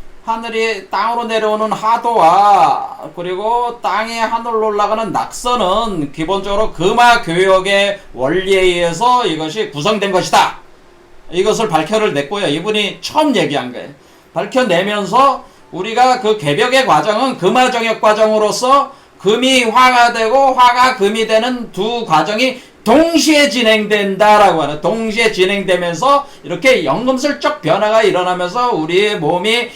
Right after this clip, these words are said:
크리스탈 유리 광화체가, 우리 몸이 변화가 되기 때문에 그것이 유리 광화 세계가 이 세상에 열린다라고 하는 것을 다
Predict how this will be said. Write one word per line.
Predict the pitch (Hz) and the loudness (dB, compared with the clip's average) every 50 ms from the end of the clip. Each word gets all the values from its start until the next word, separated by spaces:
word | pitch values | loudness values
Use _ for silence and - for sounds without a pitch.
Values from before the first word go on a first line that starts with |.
| - - - | -20 -14 -8
크리스탈 | - 311 294 285 - - 294 285 277 185 175 | -6 -4 -4 -4 -2 0 2 2 0 0 -2
유리 | 208 226 226 226 226 - | -4 -4 -4 -4 -4 -4
광화체가, | - 160 165 196 226 240 247 247 233 - - - 247 226 226 233 226 220 170 175 165 - - - - - | 0 2 2 2 4 2 2 2 0 0 -4 -8 -6 -4 -4 -2 -4 -4 -6 -8 -14 -18 -20 -20 -16 -10
우리 | 175 190 220 226 214 | -8 -4 -4 -2 0
몸이 | 214 214 214 214 170 | 0 0 0 0 0
변화가 | 165 165 175 - 254 208 202 | 2 2 2 2 2 2 0
되기 | 190 202 180 190 190 | 0 0 -2 -2 -2
때문에 | - 185 170 196 240 247 | -2 -4 -4 -4 -4 -4
그것이 | 196 175 190 185 214 247 214 147 139 | -4 -4 -4 -4 -4 -6 -6 -4 -4
유리 | 175 240 269 269 247 | -2 0 0 2 4
광화 | 254 247 247 247 - | 4 4 4 4 2
세계가 | - 254 240 214 226 220 226 226 | 2 2 2 2 2 0 2 0
이 | 214 196 | 0 2
세상에 | 214 214 214 220 214 214 220 220 | 0 0 0 0 0 0 0 0
열린다라고 | 196 180 196 214 214 202 220 214 214 180 175 160 151 147 185 202 196 208 | 0 0 0 0 0 2 4 4 4 4 2 2 0 0 0 0 2 2
하는 | 202 208 233 226 226 226 220 | 0 0 0 0 -2 -2 0
것을 | 214 214 180 165 269 302 320 339 339 - - - - - - - - - - - _ _ _ _ _ - _ _ - _ - - _ _ _ _ - - - _ - _ - - - | 0 0 0 0 0 -2 -2 -2 -4 -8 -12 -18 -20 -20 -20 -20 -20 -20 -20 -20 _ _ _ _ _ -20 _ _ -20 _ -20 -20 _ _ _ _ -20 -20 -20 _ -20 _ -20 -16 -12
다 | 165 160 | -12 -12